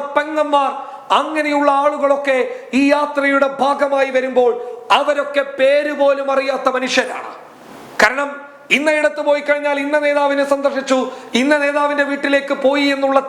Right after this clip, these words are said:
തലക്കെട്ടുകളിൽ അറിയപ്പെട്ടിരുന്ന രാഹുൽ സാധാരണക്കാരിലേക്ക് ഇറങ്ങിയത് മുതൽ, നേരത്തെ അങ്ങനെയുള്ള ഒരു ഇമേജ് രാഹുലിനുണ്ട് എങ്കിൽ പോലും രാഹുൽ എന്നും സാധാരണക്കാരനോടൊപ്പം തന്നെയായിരുന്നു, അതിലൊന്നും സംശയമില്ല.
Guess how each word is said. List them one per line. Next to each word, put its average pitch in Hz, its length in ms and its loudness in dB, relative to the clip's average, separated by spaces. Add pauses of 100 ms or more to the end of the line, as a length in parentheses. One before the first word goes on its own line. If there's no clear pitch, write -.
തലക്കെട്ടുകളിൽ 277 800 -2
അറിയപ്പെട്ടിരുന്ന 269 640 0 (100)
രാഹുൽ 262 260 -4 (720)
സാധാരണക്കാരിലേക്ക് 277 1300 2 (380)
ഇറങ്ങിയത് 277 720 2
മുതൽ, 240 200 0 (540)
നേരത്തെ 269 360 2 (460)
അങ്ങനെയുള്ള 294 420 0
ഒരു 302 120 -2
ഇമേജ് 302 320 -2
രാഹുലിനുണ്ട് 285 480 0 (160)
എങ്കിൽ 277 200 0 (160)
പോലും 240 260 2 (720)
രാഹുൽ 277 300 2
എന്നും 330 200 -2 (120)
സാധാരണക്കാരനോടൊപ്പം 285 1000 0
തന്നെയായിരുന്നു, 262 400 0
അതിലൊന്നും 285 400 0
സംശയമില്ല. 269 400 -2